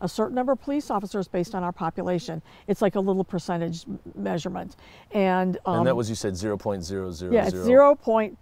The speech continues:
Speaker 1: zero zero one seven
Speaker 2: Okay.
Speaker 1: times the population. So under our ca-, charter right now and our population right now, we would have to have seven hundred twenty-three police officers.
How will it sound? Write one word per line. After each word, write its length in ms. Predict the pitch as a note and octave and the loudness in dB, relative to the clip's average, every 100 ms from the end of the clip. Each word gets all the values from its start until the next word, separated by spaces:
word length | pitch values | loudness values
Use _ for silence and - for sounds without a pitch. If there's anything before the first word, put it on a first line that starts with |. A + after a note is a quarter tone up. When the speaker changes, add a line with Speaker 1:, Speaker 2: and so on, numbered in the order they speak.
| - _ F#3 | -20 _ -2
Speaker 1:
zero 280 | A#3 A#3+ | 4 4
zero 340 | A3 A3 A3 G#3+ | 2 2 2 2
one 300 | F#3 G#3 A#3+ | 2 0 0
seven 540 | - D4+ A#3+ E3+ F#3 G3+ | 0 2 2 0 -2 -4
Speaker 2:
Okay. 200 | - - | -2 -2
Speaker 1:
times 280 | G#3 G#3+ G3 | 0 0 0
the 80 | G#3 | 0
population. 720 | A3 G3+ A#3 G3+ G3 F3 E3 - - | 0 0 0 0 0 -4 -10 -12 -10
So 320 | - A#3 G#3+ A3+ | 6 8 8 4
under 440 | A3 G#3+ G3+ - | 2 4 2 2
our 220 | G3+ F#3 | 0 0
ca-, 200 | - B3 - | -4 -10 -8
charter 300 | B3 A#3 A3 | -2 0 2
right 180 | G3 G3+ | 0 0
now 360 | A#3+ D4+ A3 G#3 | -2 0 0 2
and 120 | F#3+ | 2
our 80 | F3+ | 2
population 540 | F#3+ F3+ F#3 E3+ G3 | 0 0 0 -2 -2
right 140 | F3+ F#3 | -4 -2
now, 280 | G#3+ F3 - - - - | 0 0 -4 -12 -12 0
we 100 | A#3 | 4
would 140 | C#4 | 4
have 160 | A#3 G#3 | 2 0
to 60 | G#3 | 0
have 200 | F#3+ F3 | 0 0
seven 260 | A3+ G3 | -2 0
hundred 300 | G3 G3 F3+ | 0 0 -2
twenty-three 440 | F3 F#3 F3 - E3+ | -2 -2 -2 -2 -4
police 320 | - G3 F3+ | -2 -2 -2
officers. 520 | D#3+ F3+ - D#3 E3 | -4 -6 -10 -12 -12